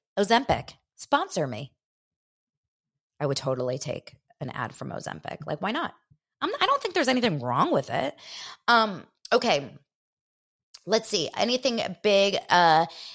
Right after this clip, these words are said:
else that Caroline said? She said that she, oh, that she didn't call the F B I on Teresa. She thinks that,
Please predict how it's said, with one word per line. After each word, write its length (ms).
else 360
that 200
Caroline 440
said? 340
She 100
said 220
that 160
she, 640
oh, 120
that 160
she 220
didn't 260
call 200
the 140
F 180
B 140
I 220
on 120
Teresa. 680
She 160
thinks 300
that, 440